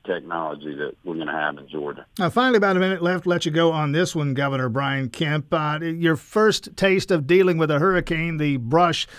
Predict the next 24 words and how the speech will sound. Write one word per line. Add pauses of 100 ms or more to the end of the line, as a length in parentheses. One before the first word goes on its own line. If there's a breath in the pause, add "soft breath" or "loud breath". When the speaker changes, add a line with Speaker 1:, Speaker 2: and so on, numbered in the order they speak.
(140)
Speaker 2:
from
Dorian,
the,
the
contraflow
on
I
sixteen,
the
evacuations.
Uh,
what
did
you
learn,
and,
and
what
will
you
apply
lesson-wise
moving
forward?